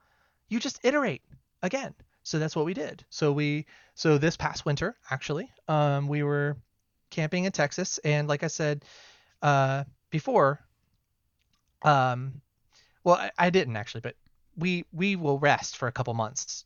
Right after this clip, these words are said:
two months usually in Texas during the holidays. And during that time, we're usually making, like, small renovations or small tweaks to the camper that are kind of on the road. And, uh, that's whenever I, at that point, decided, "Okay, we are going to build me a desk right in this spot.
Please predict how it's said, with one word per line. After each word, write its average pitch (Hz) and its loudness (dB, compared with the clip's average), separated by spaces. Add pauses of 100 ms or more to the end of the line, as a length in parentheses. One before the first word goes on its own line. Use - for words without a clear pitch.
two 147 -4
months 123 -4
usually 113 -6
in 107 -8
Texas - -12
during 113 -6
the 107 -4
holidays. 107 -4
And 143 -4
during 185 0
that 156 2
time, 131 0
we're 135 -2
usually 135 -2
making, 123 -6
like, 107 -10
small 123 0
renovations 120 -6
or 110 -8
small 127 -6
tweaks - -14
to 143 -8
the 117 -14
camper 120 -8
that 120 -6
are 110 -10
kind 127 -10
of 117 -6
on 113 -4
the 113 -10
road. 107 -10 (800)
And, 135 4
uh, 131 4
that's 156 2
whenever 131 0
I, 117 2
at 120 -2
that 180 2
point, 123 -6
decided, 127 -2
"Okay, 175 -2 (400)
we 151 2
are 175 4
going 160 0
to 156 -6
build 131 -2
me 117 -4
a 123 -6
desk - -10 (140)
right 131 -2 (140)
in 135 0
this 139 0
spot. 131 4